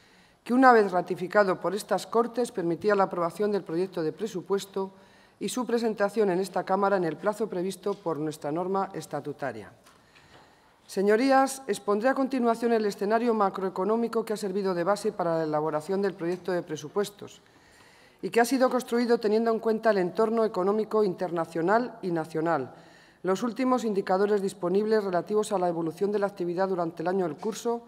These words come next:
en curso, así como diversas hipótesis relativas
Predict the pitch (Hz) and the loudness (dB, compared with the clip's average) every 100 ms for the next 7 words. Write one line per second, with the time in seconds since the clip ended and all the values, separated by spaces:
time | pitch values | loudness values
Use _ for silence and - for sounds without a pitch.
0 | - - 170 175 214 - 214 175 202 190 | -18 -10 -6 -4 -4 0 0 0 -4 -2
1 | 175 165 196 208 202 175 196 190 196 208 | 0 0 -2 -4 -8 -8 -6 -6 -4 -6
2 | 175 160 160 196 202 | -4 -6 -2 0 0